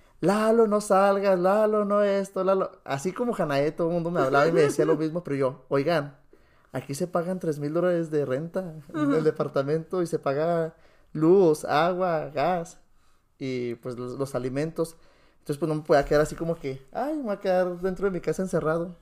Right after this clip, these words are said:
Speaker 2: <laughs>
Speaker 1: Claro que tenía miedo y, pero, pues, tenía que salir a trabajar y tenía que salir a, a superar lo que, a lo que me fui. Yo dije, "Voy a ir porque necesito un tiempo para mí, necesito caminar, necesito pensar".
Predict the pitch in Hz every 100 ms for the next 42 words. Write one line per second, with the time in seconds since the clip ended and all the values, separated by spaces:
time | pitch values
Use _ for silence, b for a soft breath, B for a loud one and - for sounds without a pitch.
0 | _ - 170 - 185 - 196 180 175 185
1 | 233 254 190 170 175 180 170 175 185 196
2 | 170 156 143 131 127 - 135 139 139 139
3 | 247 202 180 196 208 196 170 185 233 -
4 | _ - 147 151 147 170 180 165 165 175
5 | 170 147 139 - _ _ _ _ _ _
6 | _ _ 139 139 131 127 127 - 139 139
7 | 135 139 165 - 156 139 - 139 143 143
8 | 131 127 180 320 233 175 165 127 b b
9 | b b b - - 170 202 226 208 208
10 | 208 196 190 160 - 175 165 165 160 170
11 | 170 165 139 131 165 180 190 165 139 156
12 | 151 147 143 147 131 135 147 180 180 175
13 | 160 160 139 139 139 - 127 127 196 202
14 | 196 196